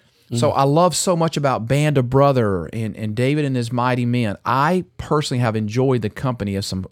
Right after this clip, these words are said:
Speaker 1: awesome godly men that have supported, counseled, guided, and helped me as a man, husband, father, and pastors. Now, here's what we know. Here's why we're all here, Rodney, right? And you and I know this, and Jacob and I know this. We all agree that, that,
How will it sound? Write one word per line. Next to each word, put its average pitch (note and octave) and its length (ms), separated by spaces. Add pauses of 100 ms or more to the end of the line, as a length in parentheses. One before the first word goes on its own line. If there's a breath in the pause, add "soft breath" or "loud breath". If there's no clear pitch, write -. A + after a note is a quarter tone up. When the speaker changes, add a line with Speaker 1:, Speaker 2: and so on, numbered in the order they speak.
(140)
Speaker 1:
awesome C3 520
godly A2+ 400
men E2+ 380 (920)
that A#2 160
have G#2+ 120
supported, C#3 560
counseled, B2+ 580
guided, A#2+ 440
and G2 100
helped B2+ 320
me A#2 140
as G2+ 120
a G2 60
man, A2+ 360
husband, A2 440
father, G2+ 320
and G2 120
pastors. F#2 460
Now, A#2+ 140
here's D3+ 260
what D3+ 120
we C3 120
know. A2 260 (200)
Here's C3 220
why A#2 140
we're G2+ 180
all G2 120
here, F#2 180
Rodney, F2 440
right? F#2+ 360 (720 soft breath)
And G#2+ 160
you B2+ 100
and A#2+ 80
I A#2+ 120
know A#2 220
this, G#2+ 240
and G#2+ 140
Jacob A2+ 320
and G#2+ 80
I G#2 100
know G#2 220
this. G#2 280 (1400 soft breath)
We D3+ 200
all E3 200
agree C#3 300
that, A#2 280
that, G#2 240